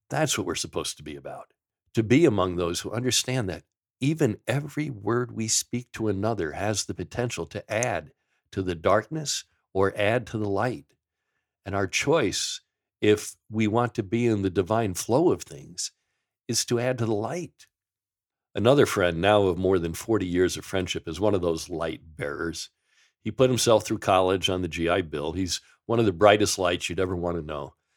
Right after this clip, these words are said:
And decades ago, just as his hard work was resulting in the life he dreamed of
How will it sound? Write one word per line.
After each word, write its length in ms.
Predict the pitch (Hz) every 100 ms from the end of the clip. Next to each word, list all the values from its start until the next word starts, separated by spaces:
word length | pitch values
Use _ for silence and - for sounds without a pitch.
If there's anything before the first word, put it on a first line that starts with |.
| _ _ _ _ _ -
And 500 | 95 92 87 90 - _ _ _ - 95
decades 460 | 113 - 101 82
ago, 240 | 90 85 80
just 260 | 95 98
as 120 | 101
his 180 | 98 85
hard 280 | - 101 92
work 380 | 82 95 90 -
was 240 | 85 -
resulting 540 | 85 76 90 90 98 87
in 140 | 87
the 100 | 82
life 300 | 87 95 95
he 140 | 82
dreamed 440 | 76 95 92 92 87
of 300 | 82 78